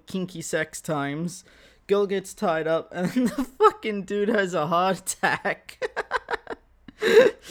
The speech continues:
And then shenanigans happens.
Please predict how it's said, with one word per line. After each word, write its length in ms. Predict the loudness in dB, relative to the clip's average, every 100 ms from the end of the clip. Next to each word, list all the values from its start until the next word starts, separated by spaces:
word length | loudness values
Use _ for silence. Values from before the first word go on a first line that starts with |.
| -20 -12
And 120 | -2 2
then 320 | 2 0 -6 -12 -8
shenanigans 840 | 0 2 2 0 -2 -4 -6 -6
happens. 720 | -4 -4 -4 -8 -8 -10 -12